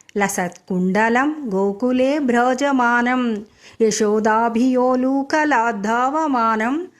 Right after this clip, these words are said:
పరామృష్టమత్యంతతో దృత్య గోప్య.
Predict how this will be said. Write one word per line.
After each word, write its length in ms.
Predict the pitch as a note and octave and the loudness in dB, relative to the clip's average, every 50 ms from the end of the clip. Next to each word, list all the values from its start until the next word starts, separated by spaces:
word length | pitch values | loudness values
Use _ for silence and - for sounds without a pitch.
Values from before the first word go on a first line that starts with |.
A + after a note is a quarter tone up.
| _ - - - _ - | _ -20 -20 -12 _ 0
పరామృష్టమత్యంతతో 2000 | C4 B3+ B3+ C4+ C#4 D4 D#4 D#4+ D#4+ E4 E4 D#4 - - - F4+ E4+ E4 D4+ C4 A#3+ B3 - - C4 C4 B3+ C4 C4+ C4+ D4+ D4 C#4 C4+ C#4+ C4+ C4 C4 C4+ | 2 2 2 2 2 0 0 -2 -2 -2 -4 -6 -6 -4 -2 0 0 0 0 -2 -2 -4 -6 -4 -4 -2 -2 -2 -2 -2 -2 -2 -2 0 0 0 0 0 0
దృత్య 460 | A#3+ A#3+ A#3+ A#3 - - - D4 C#4+ | -2 -4 -4 -6 -8 -6 -4 -4 -2
గోప్య. 760 | C4 A#3+ A3+ A3 A3 A3 - A#3+ A3+ A3 A#3 A#3+ A#3 G#3+ G3 | 0 0 0 0 -2 -4 -2 0 0 2 2 2 0 -2 -4